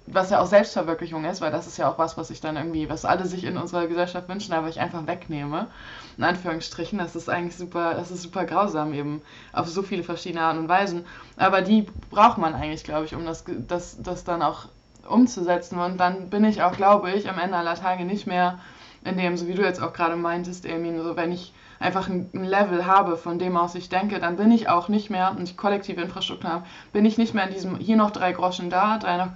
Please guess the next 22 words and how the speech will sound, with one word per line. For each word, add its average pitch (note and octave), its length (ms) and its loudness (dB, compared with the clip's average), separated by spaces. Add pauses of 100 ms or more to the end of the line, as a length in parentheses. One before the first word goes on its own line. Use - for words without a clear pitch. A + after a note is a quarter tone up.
da E3+ 180 4
noch F#3 180 0
ein F#3+ 80 -6
Groschen G3+ 320 -2
hier, A3 360 4 (360)
so, A#3 140 0
also F#3+ 240 6
in G3 80 0
diesem G3 220 0
Hinschieben A3+ 960 4
von, G3 500 0
ähm, F3 380 -2 (600)
kleinen G#3 280 6
Geldbeträgen, G3+ 760 0
die G3+ 300 -4 (320)
nur G#3 100 0
so G#3 160 6
sukzessive G#3+ 680 2
irgendwie, F3+ 800 0
ähm, E3+ 400 2 (540)
was, F3+ 480 4 (100)
was, - 640 -6